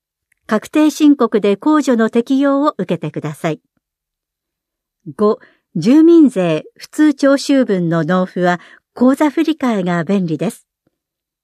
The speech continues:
一度申し込むと、指定の口座から自動的に引き落とされ、納め忘れがなく便利です。スマホやパソコンから簡単に申し込めます。キャッシュレスも利用できます。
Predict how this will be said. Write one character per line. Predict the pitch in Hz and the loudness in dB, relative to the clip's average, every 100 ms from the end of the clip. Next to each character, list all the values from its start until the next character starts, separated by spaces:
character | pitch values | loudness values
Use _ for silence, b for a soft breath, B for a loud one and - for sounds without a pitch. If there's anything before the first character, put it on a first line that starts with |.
| _ | _
一 | 208 - | -4 -2
度 | 285 285 | 0 2
申 | 233 240 | 4 2
し | 254 | 2
込 | - 247 | -2 -2
む | 220 | -2
と、 | 180 175 b b - | -4 -6 b b -18
指 | - | -4
定 | 285 277 | 2 4
の | 247 254 | 4 2
口 | 254 233 | 2 0
座 | 233 226 | 0 -4
か | 220 | -4
ら | 208 196 | -4 -4
自 | 185 | -2
動 | 180 302 | -2 -2
的 | 320 302 294 | -2 0 4
に | 277 | 4
引 | 302 - | 2 0
き | 254 | -2
落 | 240 | 0
と | 240 247 | -2 -2
さ | 247 | -2
れ、 | 214 190 b b b | -2 -2 b b b
納 | 202 269 247 247 | -4 0 2 4
め | |
忘 | 233 240 247 | 2 -2 -2
れ | 240 | 0
が | 233 | 0
な | 220 240 | -2 -2
く | 208 180 | -2 0
便 | 208 190 | -2 -2
利 | 175 | -4
で | 175 | -4
す。 | 240 - _ _ _ _ _ _ | -6 -14 _ _ _ _ _ _
ス | - 247 | -2 2
マ | 302 | 2
ホ | 302 330 | 2 0
や | 330 | 0
パ | 294 | -2
ソ | 285 311 | -4 -4
コ | 311 | 0
ン | 302 | 0
か | 294 285 | 0 -2
ら | 277 | -4
簡 | 247 277 | -2 -2
単 | 262 277 262 | 0 0 2
に | 269 | 2
申 | 180 185 | 0 -4
し | 190 | -4
込 | - 180 | -6 -4
め | 165 | -2
ま | 160 | -4
す。 | - _ _ _ _ _ _ _ _ _ _ _ _ _ _ _ _ | -6 _ _ _ _ _ _ _ _ _ _ _ _ _ _ _ _
キ | 269 | -4
ャ | |
ッ | |
シ | 311 - 285 | -4 -2 0
ュ | |
レ | 247 | 0
ス | - | 0
も | 202 185 | -2 -2
利 | 170 185 | -2 0
用 | 185 | 0
で | 185 185 | -2 -4
き | 175 | -4
ま | 175 | -6
す。 | - | -6